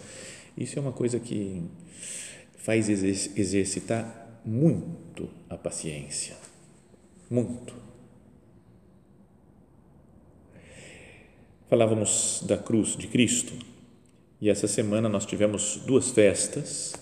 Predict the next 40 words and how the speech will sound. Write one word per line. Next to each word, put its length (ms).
relacionadas 680
com 160
a 60
cruz. 680
Né, 80
na 100
segunda-feira 520
foi 200
o 40
dia 320
da 120
exaltação, 640
né, 80
festa 340
da 80
exaltação 720
da 80
Santa 340
Cruz, 580
que 80
nós 260
pudemos 300
contemplar 560
a 20
paixão 360
do 80
Senhor, 460
e 60
depois 220
no 100
dia 160
seguinte 460
foi 380
a 100
festa 680
de 100
Nossa 260
Senhora 300
das 160
Dores, 920